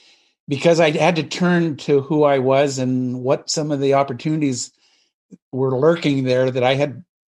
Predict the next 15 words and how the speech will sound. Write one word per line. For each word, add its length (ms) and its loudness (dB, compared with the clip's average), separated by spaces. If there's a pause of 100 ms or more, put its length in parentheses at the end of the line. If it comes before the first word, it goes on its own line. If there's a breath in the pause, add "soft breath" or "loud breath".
(440)
I 120 2
had 260 -2 (260)
wanted 440 0
to 60 0
write. 360 2
I 160 0
had 280 -4 (120)
had 220 0
other 300 0
things. 280 -4
I 80 2
have 160 0
many, 260 2
many 300 0
interests, 440 -4